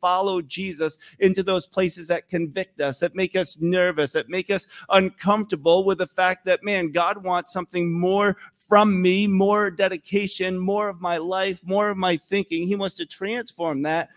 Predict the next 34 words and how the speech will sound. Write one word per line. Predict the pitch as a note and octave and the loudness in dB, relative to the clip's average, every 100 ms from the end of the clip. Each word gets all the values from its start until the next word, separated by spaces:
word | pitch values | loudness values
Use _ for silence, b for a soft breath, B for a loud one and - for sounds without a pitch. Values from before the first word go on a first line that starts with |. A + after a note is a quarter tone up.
| b | b
so | b - | b 0
I | F3 | 0
can | E3+ F3 | 0 -2
actually | F3 E3 - F3 E3 _ | -2 -2 -4 -4 -4 _
follow | - F#3 G3 G3+ | 0 0 2 0
him, | D3+ C#3 D3+ | 0 -2 0
not | E3 E3+ | 0 -2
just | - E3 | -4 -2
say, | F3 E3+ | 0 0
"Hey, | D#3 F#3+ E3+ | 0 0 0
I | E3+ | 0
believe | D#3+ E3+ F#3 G3 | 0 0 0 -2
in | F3+ | -2
a | D3+ | -2
higher | E3 E3+ D3+ | 0 0 0
power | - F3 F3 D3+ | -2 -4 -2 0
that | D3 D#3 - B - | 0 0 -2 B -8
created | E3 E3+ E3+ F#3+ G3 D#3+ | -2 0 2 2 0 -4
something | - C#3+ C#3 E3 F3+ | 0 0 0 0 2
or | E3 D3+ | 4 4
blesses | C3+ F3 G3+ - D3 B2 | 4 2 2 -2 -4 0
me," | D#3 E3 B B | 2 0 B B
but | E3 D#3 | 0 2
I | D#3 | 2
follow | D3+ - E3 E3+ D#3 | -2 0 0 0 -2
Jesus | C3 E3 D3 C#3+ - | -2 -4 -2 -4 -4
that | C3+ | -8
takes | - F3 - | -4 -6 -6
me | E3+ F3 | -6 -6
through | D#3 - E3 E3 E3 - b b b b b _ _ _ _ - | -6 -2 0 2 0 -4 b b b b b _ _ _ _ -10
the | A2+ C3 | -4 -4
shadow | - - D#3 D3+ D#3 D#3 D3+ _ _ _ _ _ _ _ _ _ - | -4 -4 -2 -2 -2 -4 -8 _ _ _ _ _ _ _ _ _ -16
of | - A2 | -12 -6
death | A#2+ A2 - _ | -4 -4 -8 _